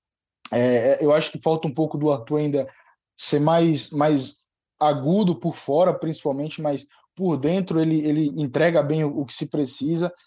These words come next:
Tem até texto do, do Matheus, né, nosso amigo Matheus, no Futuri, no site do Futuri, falando do,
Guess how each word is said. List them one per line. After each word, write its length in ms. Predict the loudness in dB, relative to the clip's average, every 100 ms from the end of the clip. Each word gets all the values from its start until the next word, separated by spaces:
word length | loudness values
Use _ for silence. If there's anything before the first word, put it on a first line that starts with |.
| _
Tem 120 | -2
até 200 | 0 0
texto 440 | 0 2 0 0 -2
do, 260 | 0 0
do 140 | -2 0
Matheus, 480 | 0 0 0 0 0
né, 120 | -2
nosso 240 | -2 -2
amigo 240 | 0 0 0
Matheus, 460 | -2 0 -2 -2
no 140 | -2 -4
Futuri, 520 | 0 -2 0 -2 -4 _ _ _ -4
no 80 |
site 340 | 0 2 0 -2
do 80 | -4
Futuri, 360 | -4 -2 -4
falando 400 | 0 2 2 0
do, 360 | 0 0 0